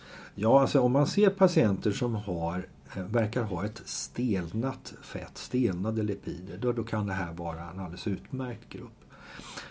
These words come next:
Däremot om man trycker på ögonlockskanterna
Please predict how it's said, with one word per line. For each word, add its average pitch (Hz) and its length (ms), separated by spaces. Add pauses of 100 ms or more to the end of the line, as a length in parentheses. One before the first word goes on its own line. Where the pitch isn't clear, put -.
(100)
Däremot 127 460
om 107 100
man 110 180
trycker 104 340
på 120 100
ögonlockskanterna 95 960